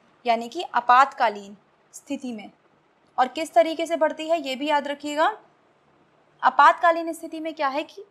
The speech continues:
एक एक साल के टर्म पे हम इसको बढ़ा सकते हैं। मान लीजिए कि आज आपातकाल लगा, ठीक है, तो मैं एक साल के लिए बढ़ा सकती हूँ, ठीक। अब एक साल का टर्म ख़त्म हो गया, तो मुझे फिर से इसको एक साल के लिए लगाना पड़ेगा।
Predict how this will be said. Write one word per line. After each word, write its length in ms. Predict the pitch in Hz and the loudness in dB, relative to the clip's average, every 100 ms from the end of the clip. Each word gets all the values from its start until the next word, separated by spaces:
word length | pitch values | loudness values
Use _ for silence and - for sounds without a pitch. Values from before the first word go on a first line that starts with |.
| _ | _
एक 200 | 339 359 | -6 -4
एक 120 | 381 - | -6 -2
साल 280 | 311 285 | 2 2
के 100 | 285 | 2
टर्म 240 | 320 294 277 | -2 0 0
पे 120 | 302 | -4
हम 100 | 277 | -8
इसको 160 | 269 277 | -8 -4
बढ़ा 200 | 233 220 | -4 -4
सकते 240 | 220 233 | -6 -6
हैं। 120 | 240 | -6
मान 260 | 254 254 285 | -2 -2 -2
लीजिए 220 | 277 294 | -6 -8
कि 180 | 311 - | -10 -2
आज 200 | 254 269 | 2 2
आपातकाल 460 | 285 277 254 - 269 | 2 0 -2 2 2
लगा, 300 | 262 208 - - - - - | 2 0 -2 -8 -20 -12 -4
ठीक 140 | 440 | 0
है, 80 | 359 | 2
तो 140 | 349 | 2
मैं 120 | 370 | 2
एक 280 | 392 302 320 | 2 -2 0
साल 160 | 330 285 | 0 0
के 100 | 294 | 0
लिए 100 | 262 | -2
बढ़ा 220 | 226 220 | -2 -4
सकती 280 | 226 233 247 | -8 -12 -14
हूँ, 140 | 226 - _ _ - | -16 -18 _ _ -2
ठीक। 280 | 415 - - | -2 -2 2
अब 120 | 269 | 2
एक 220 | - 294 | 4 0
साल 160 | 311 320 | 2 0
का 80 | 339 | 0
टर्म 220 | 330 320 | 0 -2
ख़त्म 240 | 320 320 | -2 -4
हो 100 | 311 | -4
गया, 100 | 311 | -4
तो 100 | 349 | -4
मुझे 200 | 349 339 | -4 -6
फिर 220 | 381 349 330 | -6 -6 -6
से 140 | 359 | -6
इसको 180 | 339 320 | -4 -4
एक 140 | 294 | -2
साल 160 | 285 262 | 0 0
के 100 | 285 | 2
लिए 80 | 294 | 2
लगाना 340 | 220 202 208 | 2 -2 -4
पड़ेगा। 380 | 208 196 208 | -4 -4 -2